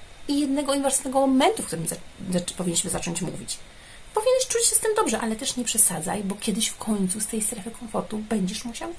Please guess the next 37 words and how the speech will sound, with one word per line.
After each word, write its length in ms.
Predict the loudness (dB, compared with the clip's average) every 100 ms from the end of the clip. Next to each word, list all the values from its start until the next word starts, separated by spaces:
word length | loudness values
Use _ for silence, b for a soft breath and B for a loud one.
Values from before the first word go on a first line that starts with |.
| 0
wyjść. 360 | 0 -4 -6 -10 B B B B
Więc 200 | -6 -2
im 80 | 0
szybciej 260 | 2 2 0
to 100 | 0
zrobisz, 360 | 0 -2 -4
tym 160 | -2 2 2
nie 60 |
będzie 180 | 4 4
bolało. 380 | 6 6 6 2 -6 -8
Także 300 | -6 -4 -6 -6 -4
nie 80 | -2
ma 80 |
się 140 | -2 0
co 60 |
stresować, 680 | 0 0 0 0 0 -2 -4 B B B
nie 80 | -4
ma 60 |
się 100 | -2
co 120 | -2
wstydzić. 600 | 4 4 4 0 -2 -8 -6 -8 -10 B B B B 0
Mm, 480 | 2 4 2 -4 -6 -8 -6
i 80 |
to 440 | -6 -2 0 0 -2 -4
też, 300 | -2 0 -2 -6
i 140 | -6
jeszcze 240 | -4 -4 -6
kwestia 300 | -4 -4 -4
tego 220 | -6 -8
typu 220 | -8 -4
jest 140 | -4 -2
czasami, 400 | 0 0 -2 -4
że 120 | -4
to 120 | -4
nie 220 | -4 -4
jest 140 | -4 -4
tylko, 400 | -2 0 0